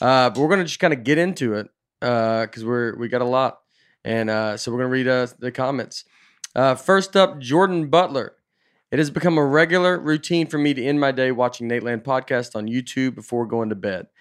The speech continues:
Last night, I must have fallen asleep on the couch. I learned the next morning that my seven-year-old daughter had woken up in the middle of the night, found me asleep on the couch with Nate Land on,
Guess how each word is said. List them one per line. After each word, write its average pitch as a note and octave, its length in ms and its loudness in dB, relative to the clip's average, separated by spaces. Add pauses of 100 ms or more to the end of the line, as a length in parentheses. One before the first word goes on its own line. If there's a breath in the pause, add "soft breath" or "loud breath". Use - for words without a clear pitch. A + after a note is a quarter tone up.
(340 soft breath)
Last C#3 340 2
night, C#3 300 2
I B2 80 -4
must B2 220 -6
have A2+ 140 -10
fallen C3+ 220 0
asleep C3+ 320 -4
on B2 60 -2
the A#2 80 -6
couch. D3 400 0
I B2+ 60 -6
learned C3 280 -2
the B2 60 -2
next C3+ 320 -2
morning D3+ 340 0
that A#2+ 100 -2
my A#2 120 -6
seven-year-old C3 580 -2
daughter A#2+ 420 0 (340 soft breath)
had B2 260 -4
woken D3+ 320 2
up D3 160 4
in B2+ 80 -8
the B2+ 60 -2
middle C#3 240 4
of D#3 60 -6
the D3 60 -4
night, B2+ 400 -2
found D3 240 0
me C#3+ 80 2
asleep D3+ 320 -2
on D3 80 2
the C3 80 -2
couch B2 320 -2
with A2 80 -10
Nate B2+ 240 -2
Land A#2+ 220 -4
on, A2 240 -4